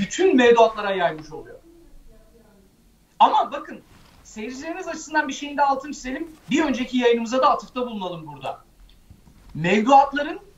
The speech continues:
artık dolar cinsinden mevcut olmadığını iddia etmiştik. Fiili olarak hatırlarsanız ne demiştik? Onlar swap piyasasında garanti olarak kullanıldı.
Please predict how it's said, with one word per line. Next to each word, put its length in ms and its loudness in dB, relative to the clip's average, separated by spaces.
artık 460 -4
dolar 400 -4
cinsinden 680 -10
mevcut 420 -8
olmadığını 520 2
iddia 260 -2
etmiştik. 400 -16
Fiili 520 -2
olarak 340 0
hatırlarsanız 600 -2
ne 100 -10
demiştik? 460 -12
Onlar 280 4
swap 400 -2
piyasasında 540 -12
garanti 380 -6
olarak 360 -8
kullanıldı. 720 -6